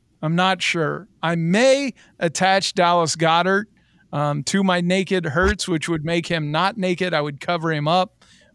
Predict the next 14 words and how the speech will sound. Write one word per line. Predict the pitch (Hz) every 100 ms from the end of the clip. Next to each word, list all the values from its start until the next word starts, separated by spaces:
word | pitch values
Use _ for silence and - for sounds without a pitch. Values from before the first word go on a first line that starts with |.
| -
with | 143
a | 147
little | 151 185
bit | 170 175
of | 156
Kittle. | - 185 202 202 - _ _ _
Um, | 147 131 139 147 -
so | - 175
maybe | 165 180 180
Goedert | 147 160 160 170 170 - _
and | 156 151 147 147 139
George | 143 160 151 -
Kittle | - 170 151 139
there. | 123 160 147 147 151